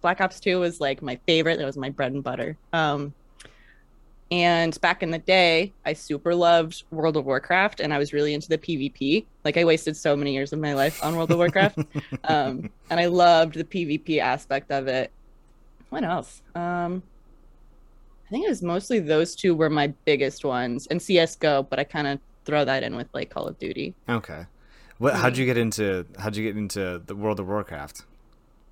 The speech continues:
Speaker 1: So, I, I think I started when I was, like, mm, ten, like, right when it launched. Um,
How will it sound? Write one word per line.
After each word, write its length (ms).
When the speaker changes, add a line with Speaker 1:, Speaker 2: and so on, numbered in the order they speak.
Speaker 1:
So, 800
I, 120
I 80
think 200
I 60
started 500
when 100
I 120
was, 120
like, 160
mm, 1040
ten, 840
like, 320
right 340
when 140
it 120
launched. 720
Um, 540